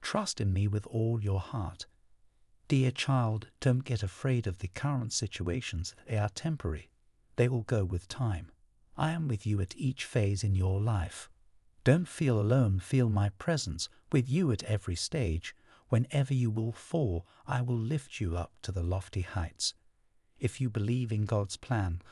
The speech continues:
God is saying to you, you may not understand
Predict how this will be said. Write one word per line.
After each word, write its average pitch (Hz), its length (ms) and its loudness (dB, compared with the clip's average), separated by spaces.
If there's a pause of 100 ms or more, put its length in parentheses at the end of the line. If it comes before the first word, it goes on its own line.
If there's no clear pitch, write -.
(200)
God 151 260 2
is 127 140 0
saying 113 380 0
to - 100 -6
you, 113 180 -2
you 104 160 -2
may 113 260 0
not 120 300 -2
understand 98 760 -2